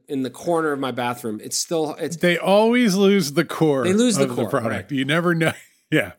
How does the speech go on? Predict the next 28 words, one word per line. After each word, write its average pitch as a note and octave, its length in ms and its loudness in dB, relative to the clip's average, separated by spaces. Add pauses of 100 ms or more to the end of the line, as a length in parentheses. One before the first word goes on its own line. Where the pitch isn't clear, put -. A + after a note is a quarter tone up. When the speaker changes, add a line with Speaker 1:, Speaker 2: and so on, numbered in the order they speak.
Speaker 2:
but E3 100 -2
regardless. D#3+ 680 -2
Speaker 1:
Wix B3+ 300 2
already A3 280 2
existed. C#3 600 -4
Squarespace D#3 840 -2
shows G#2+ 280 -8
up. - 200 -18 (400)
Box G#3 800 0 (380)
dot D#3 400 -2 (180)
net F#3+ 400 -4 (380)
or F3+ 120 -8
dot D3+ 280 -6
com F3+ 320 -4
Speaker 2:
Yeah. A#3 260 0
Speaker 1:
existed. E3 580 -2
Speaker 2:
Yeah, G#3+ 220 0
good F#3+ 240 0
enterprise F3 680 0
Speaker 1:
Yep. G#3 140 -2
Speaker 2:
for, D3+ 380 -6
yeah, D#3 200 -2
Speaker 1:
Dropbox F#3 380 2
Speaker 2:
yeah, - 0 -
yeah. C#3 240 0
Speaker 1:
shows A2+ 480 -4
up. D#2+ 200 -18 (420)
Okay? F3 340 -6